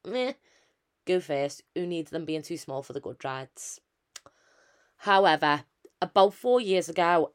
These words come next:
I went to Paris with my lovely friend Jane for a pre-Christmas girls trip, and this was around the time of the organised marches, which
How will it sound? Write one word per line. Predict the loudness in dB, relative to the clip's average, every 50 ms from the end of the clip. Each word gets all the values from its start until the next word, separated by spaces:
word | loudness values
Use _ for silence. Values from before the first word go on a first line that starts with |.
| _ -4
I | -2 0 0
went | 0 0 -2 -4
to | -8 -6
Paris | -4 -2 -2 -2 -2 -4 -6 -10 -8 -6
with | -6 -4 -4
my | -4 -6
lovely | -6 -6 -6 -8 -10
friend | -10 -10 -10 -10 -12 -8
Jane | -4 -4 -2 -2 -2 -4 -6 -8 -8
for | -10 -8 -4 -2
a | 0 0 0 0 -2 -6
pre-Christmas | -10 -12 -10 -8 -8 -8 -10 -12 -12 -12 -12 -12 -12 -10
girls | -8 -8 -8 -8 -8 -8
trip, | -6 -6 -6 -6 -6 _ _ -20 -20 _ _ _ _ _ _ _ _ _ _ _ _ _ _
and | 2 2 4 4 2 2 0 -2 -4 _ _ _ _ _ _ _ _ _ _ _ _
this | -8 -4 -2 0 0 0 -2 -6 -6 -2
was | 0 2 2 2 2 0 -2 -2
around | -2 0 0 0 0 0 0 -2
the | -4 -6
time | -8 -8 -6 -4 -4 -2 -2 -4 -4 -6 -6
of | -8 -8 -4
the | -2 0
organised | 0 0 -2 -4 -6 -6 -6 -6 -6
marches, | -6 -6 -4 -6 -6 -8 -8 -6 -4 -4 -4 -4 -6 -8
which | -10 -10 -10 _ _ _ _ -16